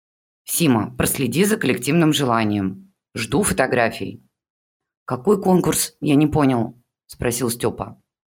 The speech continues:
«Стёпа, ты опять невнимательно слушал. Я уже три раза повторила», возмутилась Мария Сергеевна.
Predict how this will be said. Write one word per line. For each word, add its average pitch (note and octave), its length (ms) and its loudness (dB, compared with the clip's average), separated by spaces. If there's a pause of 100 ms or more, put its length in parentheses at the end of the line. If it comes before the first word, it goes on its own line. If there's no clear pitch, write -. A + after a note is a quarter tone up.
(640)
«Стёпа, - 680 -2
ты C3 100 0
опять B2+ 340 -2
невнимательно C#3+ 640 2
слушал. - 560 -6 (140)
Я B2 180 -2
уже B2+ 180 -2
три C#3+ 260 0
раза B2+ 320 0
повторила», G#2+ 800 -4 (460)
возмутилась A2 580 -2
Мария G#2+ 260 -2
Сергеевна. G2 640 -4